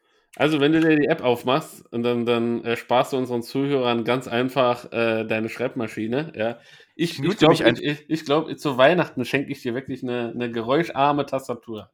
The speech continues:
Speaker 1: ja. Ähm, das,
Speaker 2: Wenn du
Speaker 1: das
Speaker 2: eine geräuscharme mechanische Tastatur findest, dann nehme ich die, weil ich ab-,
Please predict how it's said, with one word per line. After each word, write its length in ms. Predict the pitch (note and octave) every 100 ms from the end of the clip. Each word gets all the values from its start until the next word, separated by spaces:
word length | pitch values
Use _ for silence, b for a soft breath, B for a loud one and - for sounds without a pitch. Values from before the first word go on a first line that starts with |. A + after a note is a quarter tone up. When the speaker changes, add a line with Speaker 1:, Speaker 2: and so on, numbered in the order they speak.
| _
Speaker 1:
ja. 240 | G2 A#2+ - b b b b b -
Ähm, 360 | A2+ A2 G#2+ G#2+ _ -
das, 280 | A#2 A2+ -
Speaker 2:
Wenn 80 |
du 60 | A2+
Speaker 1:
das 40 |
Speaker 2:
eine 300 | C#3 C#3+ D3
geräuscharme 680 | C#3+ B2+ A3+ - - E3+ E3+
mechanische 640 | D3 C#3 - D3 E3+ F3+ D#3+
Tastatur 520 | D#3+ D#3+ D3+ - G#3
findest, 440 | - A#2 G#2+ G2+ B2
dann 80 |
nehme 240 | C3 D3 C3
ich 120 | -
die, 120 | A#2
weil 120 | A2
ich 200 | A#2 -
ab-, 380 | - C3 - -